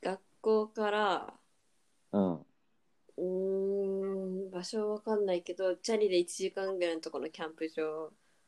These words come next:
Speaker 2: チャリで一時間でっていうのがなかなか面白いよな。<laughs> 大体、チャリではキャンプに行かないから。
Speaker 1: 七キロか？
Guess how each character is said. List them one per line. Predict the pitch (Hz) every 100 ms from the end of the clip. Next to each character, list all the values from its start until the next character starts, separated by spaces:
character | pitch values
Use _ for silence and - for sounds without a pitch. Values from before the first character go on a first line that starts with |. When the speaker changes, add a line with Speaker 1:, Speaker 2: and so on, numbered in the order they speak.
| _ _ _ _ _ _
Speaker 2:
チ | -
ャ | 160
リ | 110
で |
一 | 87 -
時 | 104
間 | 104 90 78
で | 71
っ |
て | - 80
い |
う |
の | 67
が | 69
な | 76
か | 82
な | 78
か | 76
面 | 78
白 | - 78
い |
よ | - -
な。 | - _ _ _ _ -
<laughs> | 220 - - - - _ _ - - - - -
大 | 120 156
体、 | 151 151 143 - - -
チ | 151
ャ |
リ | 135
で | 95
は | 76
キ | -
ャ | 87
ン |
プ | -
に | 71
行 | 76
か | 78
な | 73
い |
か | -
ら。 | - _ _ _ _ -
Speaker 1:
七 | 214 262 330
キ | 269
ロ | 190
か？ | - -